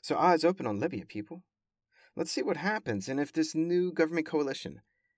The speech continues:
gets off the ground to challenge that U N-backed government in the capital.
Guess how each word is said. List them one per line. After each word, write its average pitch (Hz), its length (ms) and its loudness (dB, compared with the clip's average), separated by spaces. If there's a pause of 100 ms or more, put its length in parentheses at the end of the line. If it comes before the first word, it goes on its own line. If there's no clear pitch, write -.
(100)
gets 92 200 -4
off 101 140 0
the 107 80 -8
ground 117 300 0
to 98 60 -10
challenge 113 380 -2
that 117 180 2
U 120 200 -4
N-backed 123 460 -2
government 98 380 -2
in 95 60 -8
the - 60 -10
capital. - 460 -10